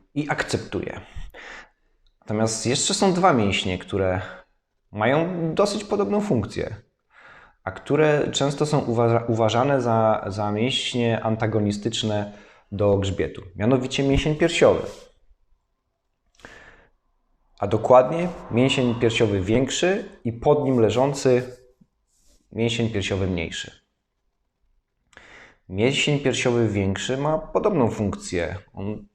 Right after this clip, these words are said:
przywodzi ramię, ale w ten sposób. I również obraca ramię do środka, czyli rotuje, na-, nadaje mu rotację, e, wewnętrzną. I do tego jest jeszcze ten mięsień piersiowy mniejszy, który jest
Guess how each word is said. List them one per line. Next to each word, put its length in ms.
przywodzi 680
ramię, 380
ale 160
w 180
ten 200
sposób. 560
I 140
również 720
obraca 880
ramię 360
do 100
środka, 420
czyli 280
rotuje, 680
na-, 160
nadaje 480
mu 420
rotację, 680
e, 380
wewnętrzną. 600
I 60
do 100
tego 220
jest 160
jeszcze 220
ten 160
mięsień 300
piersiowy 340
mniejszy, 400
który 200
jest 240